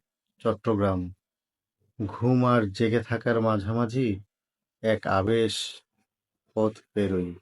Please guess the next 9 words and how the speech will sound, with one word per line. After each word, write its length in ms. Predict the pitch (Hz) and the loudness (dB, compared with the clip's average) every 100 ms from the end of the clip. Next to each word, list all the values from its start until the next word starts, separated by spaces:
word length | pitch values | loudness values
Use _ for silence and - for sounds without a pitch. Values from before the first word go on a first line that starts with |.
| _ _ _ _ _ _ _ _ _ _ _ _ _ _ _ _ _ _ _ _ _ _ _ _ _ _ | _ _ _ _ _ _ _ _ _ _ _ _ _ _ _ _ _ _ _ _ _ _ _ _ _ _
রাতের 340 | 117 135 160 139 | 0 2 2 2
হালকা 400 | 104 123 120 135 | 2 0 2 2
বাতাস, 460 | 117 113 113 113 113 - - _ _ _ _ - | 2 2 2 2 -2 -12 -18 _ _ _ _ -2
পথের 360 | 117 110 120 110 | 0 0 -2 0
পাশে 320 | 117 107 120 107 | 0 0 0 2
আলো, 300 | 107 110 107 101 - _ _ - | 2 0 0 -2 -8 _ _ -8
জলজল 540 | 104 113 110 107 110 107 | 0 2 2 2 0 0
করা 260 | - 104 95 | 0 0 0
দোকান, 400 | 98 - 95 | -2 -2 -2